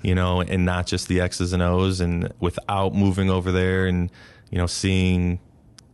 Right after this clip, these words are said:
how she interacts with people, how she lets her admin do their job and doesn't interfere, I, I would not be sitting in the seat I am today. So, I mean, thinking way back, no, never thought I would be the principal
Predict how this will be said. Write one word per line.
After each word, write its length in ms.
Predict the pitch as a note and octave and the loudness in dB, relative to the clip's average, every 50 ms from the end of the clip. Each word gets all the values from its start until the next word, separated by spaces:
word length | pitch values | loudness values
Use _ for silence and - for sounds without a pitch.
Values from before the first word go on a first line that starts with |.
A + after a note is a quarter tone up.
| _ _ _ | _ _ _
how 140 | - - - | -12 -10 -8
she 220 | - - - G2+ | -6 -2 0 0
interacts 400 | G2 G2 F#2 F#2 F#2 F#2 - - | 2 2 2 0 0 -2 -2 -4
with 100 | - - | -6 -4
people, 420 | - G2 F#2 - - G2 F#2+ F#2 F#2 | -2 -2 -2 0 0 0 0 0 -2
how 140 | - F#2+ F#2+ | -2 -4 -6
she 180 | - - F#2+ F2 | -4 -4 -4 -2
lets 260 | - F2+ F2+ - - | -2 -2 -4 -4 -4
her 80 | F#2 F2 | -4 -2
admin 560 | F2+ F#2 F#2 F#2 F#2 F#2 F#2 F#2 F#2 F#2 F2+ - - - F#2+ F2+ F2+ | 0 0 0 0 2 2 2 2 0 0 -2 -6 -8 -12 -12 -8 -2
do 200 | - G2 G2 F#2+ | 0 0 2 2
their 160 | F#2+ F#2 F2 | 2 0 0
job 460 | F2 F#2 F2+ F2+ F#2 F#2 F#2+ F#2+ F#2 | -2 -2 -2 0 0 0 0 0 0
and 120 | F#2 F2+ | 0 0
doesn't 220 | F2+ F2+ F2 F#2 F#2 | 0 0 0 2 0
interfere, 560 | F2+ F2+ F2+ - - F2+ F2+ F#2 F#2+ G2 G2+ | 2 0 0 -2 -2 -2 0 0 0 0 -2
I, 160 | G2 - - - - - - - - - - - | -2 -4 -6 -8 -14 -18 -20 -20 -20 -18 -10 -8
I 100 | - F2 | -4 -2
would 120 | F2+ F2+ | 0 0
not 280 | F2+ F#2 F#2 F#2 F2+ - | 0 0 0 -2 -2 -4
be 80 | F#2+ | -4
sitting 500 | - - - F#2 F2+ F#2 F2+ F2+ F2+ F2 - - - - - - - | -4 -2 -2 -2 0 0 0 0 -2 -4 -6 -10 -18 -20 -20 -18 -8
in 100 | - G2+ | -2 -2
the 80 | G2 F#2 | 0 0
seat 200 | - - G2+ F#2+ | 0 0 0 0
I 120 | F#2+ F#2 | 0 0
am 120 | F#2+ F#2 F2+ | 0 -2 -2
today. 340 | - - F2+ F#2 F#2+ F#2 F2+ | -2 -2 0 0 0 0 0
So, 280 | - - F2 F2 F2 F2 | -2 -2 -2 -2 0 0
I 100 | F#2 F#2 | -2 -2
mean, 280 | F2+ F2+ F2 F2 F2 - - - - - | -2 -2 -2 -2 -4 -6 -12 -20 -8 -2
thinking 280 | - C#3 A#2+ B2 A2+ | 0 2 4 4 4
way 140 | A2+ A2+ A2+ | 4 4 2
back, 280 | G#2+ G#2 G#2+ A#2+ A#2+ - | 2 2 0 0 0 0
no, 220 | G#2+ G#2+ G2 F#2 | 2 2 2 2
never 300 | F#2+ G2+ G#2 G#2+ G#2+ A2+ | 2 2 2 2 0 0
thought 520 | A2 - A2 G#2 G2+ G2+ G2 F#2+ - - | 0 0 0 0 0 0 0 -2 -2 -4
I 120 | - G2 F#2+ | -4 -2 0
would 160 | F#2+ F#2+ F#2 | 0 0 0
be 140 | F#2+ F#2+ F#2 | 0 0 0
the 80 | F2+ F2+ | 0 0
principal 800 | - G#2 F#2+ F#2 - F#2+ F#2+ F#2+ F#2 F#2 F2+ F2+ F2+ F2+ F2+ - | 0 -2 -2 -2 -2 -2 0 0 2 2 2 2 0 -2 -4 -6